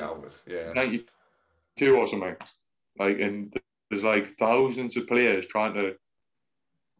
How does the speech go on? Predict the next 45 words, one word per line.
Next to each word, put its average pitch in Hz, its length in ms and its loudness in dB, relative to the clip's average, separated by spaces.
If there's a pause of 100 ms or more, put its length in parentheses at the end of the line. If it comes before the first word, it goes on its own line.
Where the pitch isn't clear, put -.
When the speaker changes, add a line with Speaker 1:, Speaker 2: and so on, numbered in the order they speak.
(360)
Speaker 2:
like, 95 240 -2
trying 110 220 0
to 104 60 -4
get 110 160 2
a, 101 160 0 (580)
trying 110 180 -2
to 110 60 -4
get 107 200 0
a, 101 40 -8 (100)
find 110 200 0
a 101 60 0
club. 110 320 -2 (440)
Like, 92 140 -4
Speaker 1:
Uh-huh. - 80 0
Speaker 2:
everyone's 113 300 -2
in 113 80 -2
the 104 60 -6
same 101 260 -2
position. 98 440 -4 (140)
Like, 95 180 -12
it's - 260 -20
hard, 98 280 -4
like, 90 120 -4
it's - 80 -10
dead 101 200 -2
hard. 90 260 -6 (420)
Speaker 1:
Yeah, - 200 -10
this, 113 260 -4
this 127 280 -4
year 95 320 -4
especially 85 680 -8 (120)
has 85 100 -14
been 98 220 -14
the, 87 80 -12
probably 98 300 -10
the 95 80 -8
toughest 98 300 -14
year. - 120 -6
Like - 160 -2
we 127 80 -8
talked 110 240 -4
about 101 140 -6
before 95 200 -8
the - 100 -14
podcast, 104 420 -4